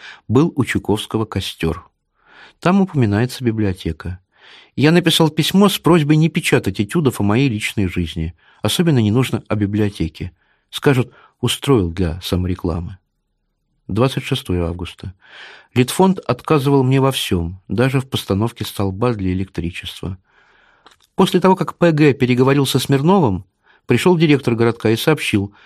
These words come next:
что забор будет ставить на свой счёт. И вообще, что нужно Корнею Ивановичу, сделаем. Рабочие просят денег. Заложить под угол. Пьяны с субботы. Но домик уже стоит.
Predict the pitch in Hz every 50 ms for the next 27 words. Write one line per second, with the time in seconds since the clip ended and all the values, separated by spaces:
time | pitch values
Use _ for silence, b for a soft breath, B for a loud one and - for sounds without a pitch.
0 | b b b b - - 123 107 117 110 139 185 185 139 120 104 98 - - 151
1 | 156 147 131 135 _ _ _ _ _ _ _ _ _ _ _ _ _ - 101 101
2 | 113 120 - - - 107 117 147 165 143 - - - - 135 104 85 - - -
3 | _ _ B B B B B B B B B B B B _ _ - - 147 190
4 | 196 - - - 117 - - 151 131 117 - 123 139 135 113 127 120 - 123 120
5 | 120 123 123 151 202 220 190 - - 101 95 90 92 110 113 107 98 98 98 98
6 | 95 101 104 _ _ _ _ _ _ _ _ - 110 131 143 165 226 220 - -
7 | 190 - - 165 180 - - 160 131 107 101 107 98 95 95 95 - - _ _
8 | _ _ _ _ _ _ _ _ - 120 117 147 170 190 180 139 120 90 - -
9 | 120 117 110 98 87 87 92 80 87 - _ _ _ _ _ _ _ _ _ -
10 | 139 135 160 165 175 185 - - - - 156 143 123 98 85 - - - - _
11 | _ _ _ _ _ _ _ _ - 107 107 104 98 98 123 139 147 123 104 87
12 | - - - - 104 95 90 92 120 123 - - - - 113 120 117 123 120 107
13 | _ _ -